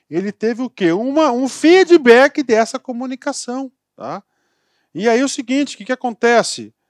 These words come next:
A maior preocupação está aqui no receptor, se ele entendeu, tá?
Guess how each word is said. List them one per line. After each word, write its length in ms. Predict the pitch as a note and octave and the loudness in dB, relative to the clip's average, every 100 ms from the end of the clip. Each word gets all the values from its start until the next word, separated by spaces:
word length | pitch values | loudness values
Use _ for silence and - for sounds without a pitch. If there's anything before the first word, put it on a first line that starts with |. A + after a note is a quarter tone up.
| _ _ _ | _ _ _
A 80 | C#3+ | -8
maior 320 | G3+ G#3+ B3+ | 2 6 6
preocupação 1120 | D#4+ D4+ C#4+ C4+ - F#3 - G#3+ C#4+ D4 D3+ - | 6 2 -4 -4 2 2 2 0 2 2 -2 -8
está 340 | - - - C4+ | -16 -8 2 2
aqui 360 | - - D#4 | 0 0 0
no 120 | D#4+ D#4 | 2 2
receptor, 880 | C#4 - D4+ - - B3 C#4+ C#4+ - _ _ _ _ _ _ _ _ _ | 2 0 -4 -6 -4 4 6 6 2 _ _ _ _ _ _ _ _ _
se 220 | - - | -16 -4
ele 340 | A3 C#4+ B3 - | 0 2 0 -4
entendeu, 1120 | A3+ D4+ D#4+ D#4 D4 D4 C#4 B3 C4 A#3 B2 _ _ _ _ _ _ _ _ _ _ _ _ _ _ _ _ _ _ _ _ _ _ _ _ _ _ _ | 0 2 0 -2 -4 -4 -2 2 2 2 -4 _ _ _ _ _ _ _ _ _ _ _ _ _ _ _ _ _ _ _ _ _ _ _ _ _ _ _
tá? 300 | G2 G#2 D#3+ | -14 -12 -12